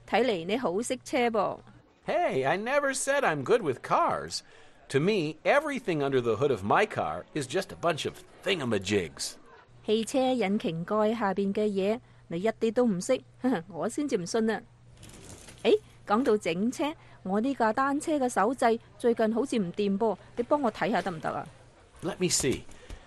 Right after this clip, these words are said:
Speaker 2: I think you just need to oil these thingamajigs on your handlebars here.
Speaker 1: 單車手柄上邊呢啲零件要加啲油，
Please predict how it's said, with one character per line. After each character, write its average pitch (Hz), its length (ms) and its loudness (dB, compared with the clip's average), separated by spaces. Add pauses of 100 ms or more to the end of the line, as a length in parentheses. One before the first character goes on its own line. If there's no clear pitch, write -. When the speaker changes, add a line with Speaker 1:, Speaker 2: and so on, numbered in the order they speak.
(180)
Speaker 2:
I 127 120 0
think 220 300 -2
you 151 80 -6
just 165 300 -2
need 156 260 -8
to - 200 -6
oil 120 340 2
these 87 240 -8 (120)
thingamajigs 107 840 0
on 87 160 -8
your 92 140 -6
handlebars 110 720 0
here. 78 240 -4 (440)
Speaker 1:
單 277 260 0
車 285 280 -2
手 226 240 2
柄 214 240 2
上 202 260 0
邊 208 160 2
呢 240 100 -2
啲 269 140 -4
零 165 260 -2
件 208 220 -2
要 233 120 2
加 269 340 0
啲 285 240 -2
油， 226 360 0